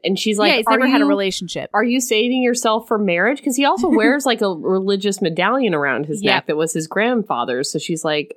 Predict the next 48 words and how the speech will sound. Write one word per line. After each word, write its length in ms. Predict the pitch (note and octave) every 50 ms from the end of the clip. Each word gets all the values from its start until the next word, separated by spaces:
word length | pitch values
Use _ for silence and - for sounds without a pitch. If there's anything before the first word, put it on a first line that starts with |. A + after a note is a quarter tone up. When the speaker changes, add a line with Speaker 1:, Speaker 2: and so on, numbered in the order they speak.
| _
Speaker 1:
"Oh, 300 | A3+ B3+ B3 E3+ B2+ - - _ _ _ _ _
you 100 | - G#3
know, 80 | G3 F#3
I've 120 | F#3 F#3+
never 300 | G3 G3 F#3 F3 F3+ G#3+
seen 220 | A#3 - B3 A#3 A3+
him 100 | A3 A3
with 140 | A3 A3 A3+
a 40 | A3
woman 280 | G#3 F3+ E3 E3 E3
the 100 | E3 D#3+
entire 460 | D#3 D3+ E3+ - - D#3 D#3 D#3+ F3 F3
time 220 | - G3 G3 G#3
I've 100 | G#3 G3
worked 240 | F3 D3 C#3+ - _
for 100 | E3+ D3+
him." 420 | D3+ D3+ C#3+ C#3 C#3+ E3 F#3 F#3 _ _ _ _ _ _ _ _ _ _
And 400 | G#3+ G3+ G3 G3+ G3 F#3 F3+ D#3+ - _ _ _ _
he, 240 | _ B3+ C4+ D4+ D#4+
like, 200 | D#4+ B3+ F#3+ -
scoffs 520 | - - - - F3 D#3+ D#3+ - - -
at 40 | D3
her. 60 | C#3 B2+
He's 120 | B2+ C#3
like, 160 | D3+ C3 - D4
<laughs> 40 |
"Uh, 120 | - - - - _ _ - A3+
ch-, 160 | - - - _ _ _ - - - - _ _ _
ch-." 240 | - - - - - _ _ _
He's 180 | A#3+ B3 A3+
like, 140 | A#3 F#3+ F3+
"No, 220 | G#3+ A#3+ B3+ A3+ E3
I'm 80 | E3 G3+
not 160 | G#3+ A#3 A3+
a 20 | F3
virgin. 460 | D#3 F#3 G#3+ B3 G#3 F#3+ F3 E3+ F#3+ - -
I 80 | F3
had 180 | F#3 G#3+ B3 A#3+
sex 240 | A#3+ - G#3 G#3 A#3
Speaker 2:
With 60 | C#4+
Speaker 1:
a 20 |
few 140 | E4+ G#3+ G#3+
Speaker 2:
this 100 | C#4 C4+
Speaker 1:
times." 240 | A3 A3 A3 - A3
Speaker 2:
booty? 440 | D4+ D4 D4+ D#4+ F4+ F#4 F#4+ G#4 G4+ - _ _ _ -
Speaker 1:
Yeah. 260 | G3 G3 F#3+ D#3 - - - - - - - _
He's 140 | A#3+ B3 A3
like, 220 | A#3 A3 G3 -